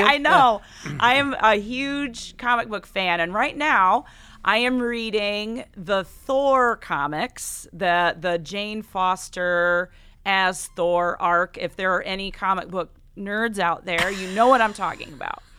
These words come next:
Speaker 1: <laughs>
Speaker 2: But it's in preparation <coughs> for the, um,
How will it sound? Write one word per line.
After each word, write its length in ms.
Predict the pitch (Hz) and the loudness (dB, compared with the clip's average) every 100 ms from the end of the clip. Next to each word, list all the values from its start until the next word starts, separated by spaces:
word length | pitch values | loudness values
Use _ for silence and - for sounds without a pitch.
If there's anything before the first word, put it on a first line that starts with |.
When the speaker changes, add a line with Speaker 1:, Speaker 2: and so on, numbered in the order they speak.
| - | -2
Speaker 1:
<laughs> 160 | 247 - - - - | -2 -2 -14 -10 2
Speaker 2:
But 280 | 269 - | 2 4
it's 220 | 285 302 359 | 0 -2 -2
in 160 | 339 | -4
preparation 880 | - 403 349 302 285 294 - 294 - | 0 0 2 4 6 6 4 2 -4
<coughs> 140 | - | -4
for 300 | 254 240 240 220 | 0 2 2 2
the, 600 | 214 202 196 190 180 - | 0 2 2 2 0 -2
um, 400 | 190 180 165 147 | -2 -2 -4 -10